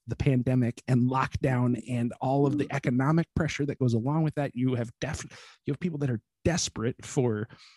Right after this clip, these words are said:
Speaker 1: things to be different because they are out of work for an extended period of time, or they're locked at their house and they're going fucking crazy. And, like, so, like, you add those two components to it, and suddenly it's
Speaker 2: Yeah.
Speaker 1: like,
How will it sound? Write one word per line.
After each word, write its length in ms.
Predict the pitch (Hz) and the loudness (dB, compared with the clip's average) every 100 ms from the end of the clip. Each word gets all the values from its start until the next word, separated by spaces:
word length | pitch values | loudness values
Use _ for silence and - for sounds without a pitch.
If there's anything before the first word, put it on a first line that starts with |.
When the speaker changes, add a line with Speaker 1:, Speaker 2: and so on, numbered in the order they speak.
| _ _ - | _ _ -6
Speaker 1:
things 240 | 151 143 - | -4 -2 -4
to 80 | |
be 100 | 123 | -6
different 420 | 107 127 - 135 92 | -4 -4 -2 -2 -4
because 280 | 127 120 | -4 -4
they 140 | - 113 | -4 -6
are 120 | - | -2
out 160 | 123 120 | 0 0
of 120 | 127 | 2
work 300 | 135 139 - | 2 2 0
for 180 | 151 139 | 0 2
an 80 | |
extended 460 | 131 - - 127 120 | 2 -2 -6 -6 -4
period 240 | 131 131 | -2 -2
of 100 | 123 | -2
time, 380 | - 135 139 131 | -2 0 2 0
or 160 | 107 113 | -2 -4
they're 160 | 110 | -4
locked 300 | 113 127 - | -2 -4 -4
at 80 | 135 | -4
their 120 | 107 | -4
house 480 | 98 - 143 147 - | -4 -2 -2 -2 -4
and 120 | 127 | -8
they're 100 | 107 | -8
going 240 | 101 101 - _ - | -10 -14 -14 _ -12
fucking 280 | - - - | -10 -10 -10
crazy. 560 | - 170 165 151 147 | -6 -4 -2 -2 -4
And, 120 | 120 | -4
like, 180 | 123 120 - - - | -6 -8 -14 -18 -2
so, 120 | 160 | 0
like, 120 | 143 | 0
you 80 | 131 | 2
add 240 | 143 156 | 2 4
those 240 | 147 143 - | 6 6 4
two 160 | 151 | 2
components 580 | - 127 - 165 147 - | 4 2 4 4 4 0
to 120 | - 123 | 2 4
it, 80 | 123 | 4
and 120 | 120 | 0
suddenly 380 | 143 147 135 127 | 0 2 4 2
it's 160 | 104 | 0
Speaker 2:
Yeah. 60 | 117 | -4
Speaker 1:
like, 200 | 107 | -6